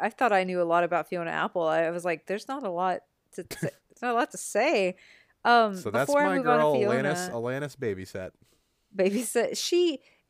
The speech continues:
Speaker 1: uh, the album you didn't talk about, the one that came after Jagged Little Pill's supposed former Infatuation
Speaker 2: Mm-hmm.
Speaker 1: Junkie, uh, came out in ninety-eight. That was one of the first, like,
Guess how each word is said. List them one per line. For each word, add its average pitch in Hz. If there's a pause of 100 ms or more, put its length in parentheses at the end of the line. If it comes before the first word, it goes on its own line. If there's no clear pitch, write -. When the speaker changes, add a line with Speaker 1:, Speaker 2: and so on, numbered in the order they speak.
Speaker 1:
uh, 214
the 202
album 254
you 208
didn't 226
talk 180
about, 170
the 180
one 175
that 165
came 175
after 165
Jagged 175
Little 165
Pill's 165
supposed 180
former 160
Infatuation 165
Speaker 2:
Mm-hmm. -
Speaker 1:
Junkie, 160 (380)
uh, 160
came 202
out 175
in 160
ninety-eight. 175
That 175
was 214
one 240
of 226
the 190
first, -
like, 160